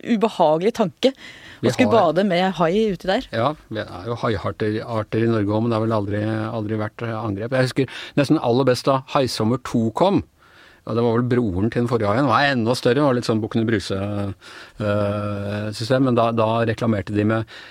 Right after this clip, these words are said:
Speaker 2: eh, «Just when you thought it was safe to go back into the water.» Og det var en utrolig sånn effektiv, den der, eh, følelsen, fordi,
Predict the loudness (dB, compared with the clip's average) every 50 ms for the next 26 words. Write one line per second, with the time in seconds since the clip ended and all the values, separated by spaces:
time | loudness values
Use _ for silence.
0 | -20 -16 -10 -8 -6 -4 -4 -6 -6 -6 -6 -4 0 0 0 0 0 -4 -2 0
1 | 2 2 2 0 0 0 0 0 0 0 -2 -4 -2 0 -2 -2 -2 -2 0 2
2 | 0 0 0 -2 -2 0 2 2 2 2 2 0 -2 -2 0 0 0 2 2 2
3 | 2 2 2 4 4 2 2 2 2 2 2 2 2 0 -2 -8 -6 -4 -4 -4
4 | -4 -2 -2 0 2 4 4 4 4 2 2 2 2 4 4 2 2 0 0 0
5 | 0 2 2 2 2 0 -2 -4 -8 -6 -2 -2 -2 -2 0 2 2 2 2 0
6 | 0 0 0 0 0 0 0 0 0 0 -2 -2 -4 -4 -4 -4 -4 -6 -6 -8
7 | -8 -8 -8 -8 -6 0 0 0 0 0 -4 -2 0 2 2 0